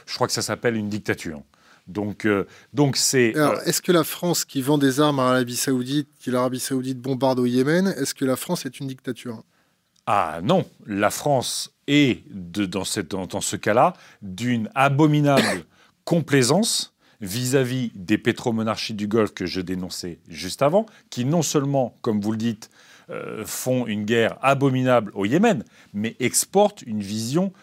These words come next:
Speaker 1: fascisante de la religion. Et tant qu'on n'aura pas réduit, supprimé notre addiction au pétrole, et donc notre complaisance vis-à-vis de ces régimes-là, à la fois parce qu'on leur achète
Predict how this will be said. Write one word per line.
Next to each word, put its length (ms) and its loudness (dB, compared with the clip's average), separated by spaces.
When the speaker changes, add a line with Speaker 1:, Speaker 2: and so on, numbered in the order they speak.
Speaker 1:
fascisante 760 0
de 160 2
la 120 6
religion. 440 0
Et 120 -4
tant 360 2
qu'on 200 -2
n'aura 340 0
pas 240 0
réduit, 720 0
supprimé 680 0
notre 300 -2
addiction 580 0
au 20 -6
pétrole, 540 0
et 120 4
donc 360 2
notre 220 -4
complaisance 680 -2
vis-à-vis 380 -4
de 60 -14
ces 120 -4
régimes-là, 720 -2
à 80 4
la 120 4
fois 220 2
parce 160 -4
qu'on 120 -8
leur 160 2
achète 480 0